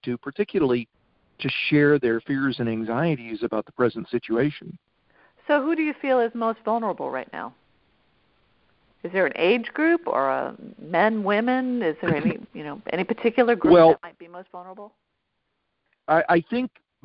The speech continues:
Speaker 1: by definition, it's, it's the age group that is fifty and above,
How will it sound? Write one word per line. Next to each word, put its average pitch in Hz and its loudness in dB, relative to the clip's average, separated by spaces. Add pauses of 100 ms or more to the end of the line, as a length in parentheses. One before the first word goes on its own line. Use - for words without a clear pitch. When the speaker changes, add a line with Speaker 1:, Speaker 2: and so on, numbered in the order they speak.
(140)
Speaker 1:
by 143 4
definition, 135 -2
it's, 123 -2 (280)
it's 127 0 (340)
the 131 0
age 156 2
group 131 -2 (160)
that 113 0
is 110 0 (1800)
fifty 180 2
and 165 0
above, 107 -2